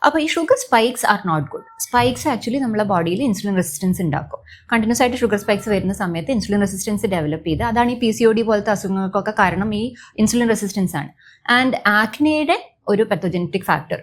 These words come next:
ആഹ്, സെബം മോശമാവാനുള്ള ഒരു ഫാക്ടറും ഈ ഇൻസുലിൻ റെസിസ്റ്റൻസ് തന്നെയാണ്. അപ്പോൾ പരമാവധി ഫ്രൂട്ട്സും വെജിറ്റബിൾസും നമ്മൾ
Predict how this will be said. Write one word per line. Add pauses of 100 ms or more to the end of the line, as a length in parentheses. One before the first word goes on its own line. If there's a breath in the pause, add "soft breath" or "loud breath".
(120)
ആഹ്,
സെബം
മോശമാവാനുള്ള
ഒരു
ഫാക്ടറും
ഈ
ഇൻസുലിൻ
റെസിസ്റ്റൻസ്
തന്നെയാണ്. (220 loud breath)
അപ്പോൾ
പരമാവധി
ഫ്രൂട്ട്സും
വെജിറ്റബിൾസും
നമ്മൾ